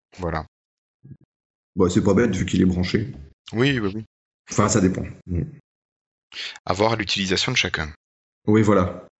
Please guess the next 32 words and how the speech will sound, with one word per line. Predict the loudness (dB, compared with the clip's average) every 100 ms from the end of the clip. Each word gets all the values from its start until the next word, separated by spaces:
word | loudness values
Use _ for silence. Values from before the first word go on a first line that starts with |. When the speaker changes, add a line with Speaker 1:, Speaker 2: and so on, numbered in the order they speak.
| _ 2
Speaker 2:
Mais | 4
bon, | 6 6
je | 6
trouvais | 4 4 4
ça | 2
sympa, | 0 0 2 4
moi | 4
qui | 4 2
étais, | 4 4
euh, | 4 0 -6 -18 -20 -14 -2
moi | 0
qui, | 0 -2
qui | -2 -2
étais | 0 0
fan | 2 4
de | 4
Windows | 4 4 2 2
Mobile | 2 2 2 2
et |
de | 4
la | 2
personnalisation | 2 2 2 4 4 4 2 2
à | 4
outrance. | 4 2 2 2 2 2
Euh, | 4 4 4
hop, | 2 2 0
on |
retrouve | -2 2 4
un | 4
petit | 2 0
truc, | 2 2 2
euh, | 2 2